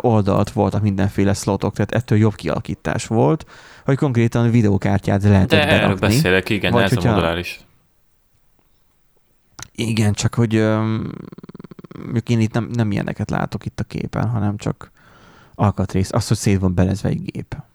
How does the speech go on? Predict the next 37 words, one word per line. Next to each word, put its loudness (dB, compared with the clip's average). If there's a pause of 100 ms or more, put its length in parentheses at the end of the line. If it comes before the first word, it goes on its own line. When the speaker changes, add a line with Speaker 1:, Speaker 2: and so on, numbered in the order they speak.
(440)
Speaker 1:
Tehát, -14
hogy, -2
ö, 4 (520)
ez, 2
ez 2
nem 2
az 4
a 2
fajta 0
szép -4
megoldás. -2 (1300)
Speaker 2:
Hát -20
Speaker 1:
De 0
oké, -2
elfogadom. -2 (1120)
Mondjad 0
akkor, -4
Erik. -6
Speaker 2:
Nem, 0
csak -8
erre 2
akartam -2
jelenteni, -2
hogy -2
én 0
az 2
izére 0
értettem -2
az -2
oldozhatós -2
cuccokra, -6
hogy 0
azoknak -2
mégis -4
van -4
a -2
helye. -2